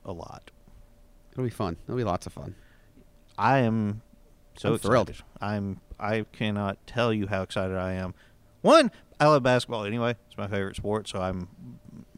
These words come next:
Speaker 1: very excited just because it's here. And two, because we finally won't have to just invent busy work to look like we're
Speaker 2: We can talk about actual sports.
Speaker 1: We can. This is so much fun where we're talking about things that have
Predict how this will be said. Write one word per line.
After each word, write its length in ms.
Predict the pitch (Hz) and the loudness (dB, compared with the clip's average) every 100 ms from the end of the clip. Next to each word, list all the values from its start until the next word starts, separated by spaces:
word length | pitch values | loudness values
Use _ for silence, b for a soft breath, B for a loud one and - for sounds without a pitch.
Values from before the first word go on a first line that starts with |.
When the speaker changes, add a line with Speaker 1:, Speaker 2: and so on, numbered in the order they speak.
| - | -10
Speaker 1:
very 280 | 110 110 104 | -2 0 0
excited 420 | - 104 98 95 _ _ | -2 -2 -2 -6 _ _
just 240 | 113 95 - _ _ - _ | -6 -6 -10 _ _ -20 _
because 340 | - - 95 90 | -12 -8 -8 -10
it's 140 | - | -10
here. 220 | 98 101 - b b | -6 -6 -6 b b
And 320 | 98 95 - | -6 -6 -6
two, 300 | - 98 95 b b - | -4 -4 -4 b b -10
because 440 | 92 - 87 - - b b - | -10 -8 -8 -10 -14 b b -14
we 120 | 85 | -12
finally 460 | - 87 87 87 - 110 | -8 -8 -8 -10 -10 -10
won't 240 | 95 107 | -8 -8
have 200 | 90 - | -12 -10
to 80 | - | -10
just 240 | 92 - | -10 -10
invent 360 | - 101 90 92 | -10 -8 -8 -8
busy 200 | 92 92 | -8 -6
work 240 | 92 92 - - | -6 -8 -10 -8
to 220 | 90 92 - - 170 | -8 -8 -12 -16 -10
look 340 | 120 98 - | -6 -6 -4
like 220 | 95 - | -6 -6
we're 160 | 98 85 - | -8 -8 -2
Speaker 2:
We 80 | 175 | 2
can 100 | 190 | 4
talk 240 | - 214 | 4 2
about 220 | 180 147 - | 4 2 6
actual 380 | 196 - 143 113 | 4 4 2 0
sports. 640 | - 254 233 - - - | 2 8 10 8 4 6
Speaker 1:
We 160 | 294 311 | 8 10
can. 500 | 254 320 359 339 214 226 233 233 | 10 10 10 8 6 4 4 4
This 220 | 226 330 | 2 0
is 160 | 415 262 | 0 -2
so 240 | - 294 | 2 0
much 280 | 302 302 - | 0 -4 -2
fun 280 | 269 311 311 | 0 0 2
where 140 | 285 | 0
we're 100 | 269 | 0
talking 420 | - 202 226 233 | 4 4 4 0
about 260 | 226 226 - | -2 0 0
things 200 | 247 254 | -2 -2
that 120 | 247 | -6
have 120 | 220 | -8